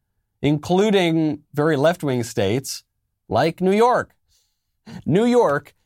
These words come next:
has significantly more restrictive voter laws than Georgia does now under the Republican bill. So is M L B, are they gonna move the game to,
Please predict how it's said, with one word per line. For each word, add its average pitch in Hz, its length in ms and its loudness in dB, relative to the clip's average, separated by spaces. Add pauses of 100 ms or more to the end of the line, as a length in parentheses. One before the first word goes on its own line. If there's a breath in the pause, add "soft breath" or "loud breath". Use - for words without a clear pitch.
(160)
has 147 420 -2 (800)
significantly 196 580 0
more 185 200 2
restrictive 170 520 -2
voter 143 340 0
laws 85 460 -4 (500)
than 135 240 2
Georgia 151 480 0
does 120 340 0
now 110 420 0
under 127 380 -2
the 117 100 0
Republican 110 640 -2
bill. 92 320 -6 (1400)
So 131 280 0
is 127 160 -2
M 139 140 2
L 143 120 0
B, 151 160 0
are 120 60 0
they 113 120 0
gonna 117 140 -2
move 120 260 -2
the 120 80 -2
game 117 360 -2
to, 107 340 -4